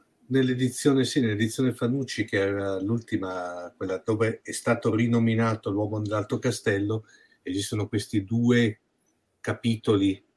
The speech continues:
presunti che, che lui aveva buttato giù, ma non erano stati inclusi nella,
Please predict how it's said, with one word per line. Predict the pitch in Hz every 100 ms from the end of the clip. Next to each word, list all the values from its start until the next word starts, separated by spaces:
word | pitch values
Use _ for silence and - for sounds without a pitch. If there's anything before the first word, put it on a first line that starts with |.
| _
presunti | 107 101 113 117 113 113 98
che, | 98 92 92 90 90 87
che | 104
lui | 104
aveva | 104 104
buttato | 95 101 104 101
giù, | 95 107
ma | 95
non | 98
erano | 98 95
stati | 95 104 101
inclusi | 92 110 101
nella, | 98 92 90 87